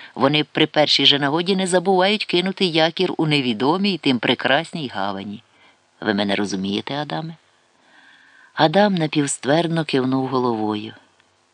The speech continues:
«Жінки кругосвітніх мандрівок не роблять,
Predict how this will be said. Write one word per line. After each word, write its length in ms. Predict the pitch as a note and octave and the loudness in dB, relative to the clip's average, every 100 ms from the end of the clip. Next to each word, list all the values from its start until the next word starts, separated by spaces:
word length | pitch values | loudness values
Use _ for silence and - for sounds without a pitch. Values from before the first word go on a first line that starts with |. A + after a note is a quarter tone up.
| _ _ - - - - | _ _ -20 -16 -12 0
«Жінки 460 | D3 F#3+ A3 - | 2 2 2 0
кругосвітніх 800 | - B3 A#3 A3+ G#3+ A3+ G#3 G3+ | 2 4 4 4 2 0 0 0
мандрівок 560 | F3+ F#3 F3+ F#3+ F#3+ - | 0 2 2 2 0 -2
не 120 | D3 | 0
роблять, 560 | E3 A2+ G#2+ A#2 - | 4 2 2 0 -2